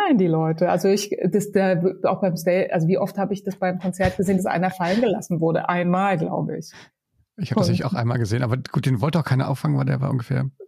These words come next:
Speaker 2: hundertachtzig Kilo oder so. <laughs>
Speaker 1: Also
Speaker 2: Ja.
Speaker 1: deswegen denke ich meistens so, guckst du vor-, also deswegen auch beim Stage-Diving würde ich sagen, guck vorher einmal in die Augen der Menschen, die da unten stehen.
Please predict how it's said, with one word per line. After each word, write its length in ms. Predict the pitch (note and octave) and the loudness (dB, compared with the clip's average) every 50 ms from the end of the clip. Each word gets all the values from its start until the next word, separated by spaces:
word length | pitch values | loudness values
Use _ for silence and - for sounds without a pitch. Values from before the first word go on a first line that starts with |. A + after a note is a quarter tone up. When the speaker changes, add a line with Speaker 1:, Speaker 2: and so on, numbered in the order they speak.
| _ _ - | _ _ -4
Speaker 2:
hundertachtzig 600 | C#3+ C#3 C3 C3+ C3 - - - D#3 C#3 - - - | 0 0 0 0 -2 -6 -8 -6 -6 -6 -6 -8 -2
Kilo 220 | - D3 D#3 E3+ | 0 2 2 2
oder 140 | F#3 F#3+ E3+ | 2 2 2
so. 120 | - - | 2 2
<laughs> 160 | - B3+ A3 - - - E3 - - - - - - - - - - - - - - - A#3 G#3 G#3 - - | 2 2 2 2 0 0 -2 -2 -2 -4 -6 -6 -8 -8 -10 -20 -20 -20 -14 -8 -6 -4 -4 -4 -6 -4 2
Speaker 1:
Also 120 | G3 F#3 F#3 | 2 4 4
Speaker 2:
Ja. 40 | |
Speaker 1:
deswegen 460 | F3 G#3 G3 - A#3+ B3 B3+ A3+ F#3+ - | 4 2 2 2 4 4 4 4 4 2
denke 240 | - F#3+ F3+ G#3+ | 2 0 2 0
ich 140 | A#3+ A3+ - | -2 -2 0
meistens 640 | F3+ D#3+ E3 F3 F#3+ F#3+ - - B3 C4 C4+ - - | 2 2 4 2 2 0 0 0 0 0 0 0 2
so, 180 | B3+ B3+ B3+ B3+ | 2 2 2 2
guckst 340 | B3+ B3+ C#4 C4+ - - | 2 0 0 0 2 0
du 60 | B3+ A#3 | -2 2
vor-, 260 | - C4 A#3+ A#3+ - | 2 2 2 4 2
also 220 | A#3 A#3 G#3 A3+ | 2 2 2 4
deswegen 320 | G#3 A#3 A3+ - B3+ A3+ G#3+ | 2 2 2 4 4 4 2
auch 80 | A3+ | 2
beim 160 | - A3+ G#3+ | 2 2 2
Stage-Diving 760 | G3+ - - G#3 A3+ B3 B3 - - A3+ A3 A3+ A#3 A3+ A3+ G#3+ | 2 2 2 2 2 0 -2 0 0 2 2 2 2 2 2 2
würde 100 | G#3 G#3+ | 2 2
ich 60 | G#3 - | 2 0
sagen, 200 | A3+ G#3 G3+ - - - _ | 0 0 0 -4 -10 -16 _
guck 200 | - C4+ B3+ B3+ | 2 2 2 2
vorher 380 | - - G#3 G#3+ A3+ A#3+ A#3+ A3 | 0 2 4 4 4 4 4 2
einmal 300 | - G#3+ G#3+ A#3+ A3+ A3 | 4 4 4 4 4 4
in 100 | A3 G#3+ | 4 4
die 140 | G#3 G3 - | 4 4 4
Augen 420 | E3+ F#3 G#3 A3+ C4+ C#4 C#4 B3+ | 4 4 4 4 4 6 6 6
der 80 | A#3+ G#3+ | 6 6
Menschen, 320 | G#3+ C#4 C4 - - A3 | 6 4 4 4 4 4
die 80 | G3+ A3 | 4 4
da 120 | G#3+ A#3 | 6 6
unten 280 | C#4 C4 B3 A#3 A#3 A#3 | 6 4 6 6 4 4
stehen. 640 | - - F4 F#4+ G4 G4+ A4 A4+ - A#3+ - A#3 | 4 4 4 4 6 6 6 6 4 4 2 0